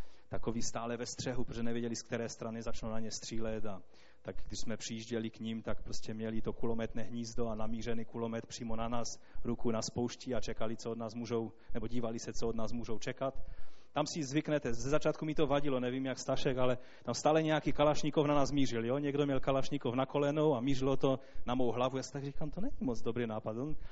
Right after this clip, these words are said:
a klepal, smál se, klepal po tom kalašnikovu a stačilo, že by to vystřelilo, a, a byl bych po smrti.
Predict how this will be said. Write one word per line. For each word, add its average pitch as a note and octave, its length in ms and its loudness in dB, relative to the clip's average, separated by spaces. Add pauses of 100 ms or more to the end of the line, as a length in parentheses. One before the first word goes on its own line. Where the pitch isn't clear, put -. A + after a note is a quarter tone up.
(200)
a C#3+ 60 4
klepal, F#3+ 440 8
smál G3 340 4
se, D#3+ 180 0
klepal F#3+ 340 4
po E3 120 4
tom E3 160 4
kalašnikovu D#3 840 2
a A#2 80 0
stačilo, C#3+ 360 2
že D3 80 2
by D3 60 2
to C3+ 120 -2
vystřelilo, C#3+ 640 2
a, A2 160 2 (540)
a A2 60 2
byl A#2+ 140 2
bych B2 140 0
po B2+ 100 -6
smrti. D3 500 -4